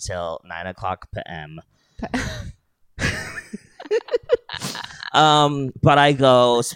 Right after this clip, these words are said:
Speaker 1: pretty much middle of the day, most days of the week.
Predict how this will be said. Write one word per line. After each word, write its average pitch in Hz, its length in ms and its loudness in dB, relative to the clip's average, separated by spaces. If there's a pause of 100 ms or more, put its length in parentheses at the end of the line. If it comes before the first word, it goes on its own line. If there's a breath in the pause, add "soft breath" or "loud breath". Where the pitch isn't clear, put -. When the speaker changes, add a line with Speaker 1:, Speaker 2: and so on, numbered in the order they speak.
Speaker 1:
pretty 508 240 4
much 139 240 2
middle 127 320 0
of 113 60 -4
the 104 80 -10
day, 95 560 -4
most 101 240 -6
days 98 220 -4
of 95 60 -10
the 90 100 -6
week. 87 580 -10